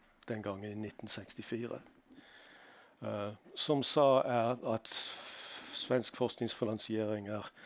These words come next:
fragmenterad, eh, inte särskilt koordinerat och inte särskilt spännande heller. Ja,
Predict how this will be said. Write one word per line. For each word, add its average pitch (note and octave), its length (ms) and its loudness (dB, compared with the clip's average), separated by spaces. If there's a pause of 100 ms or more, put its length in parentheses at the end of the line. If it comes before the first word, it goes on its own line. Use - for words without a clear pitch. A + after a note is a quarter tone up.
(180)
fragmenterad, A2 960 0 (680)
eh, G#2+ 180 0 (580)
inte A#2 520 0 (180)
särskilt G#2+ 720 -2 (100)
koordinerat A2 840 2 (460)
och G#2+ 200 -2 (720)
inte A2 260 -8
särskilt G#2 320 -6
spännande G2+ 420 -4
heller. G2+ 260 -10 (840)
Ja, G#2+ 80 -14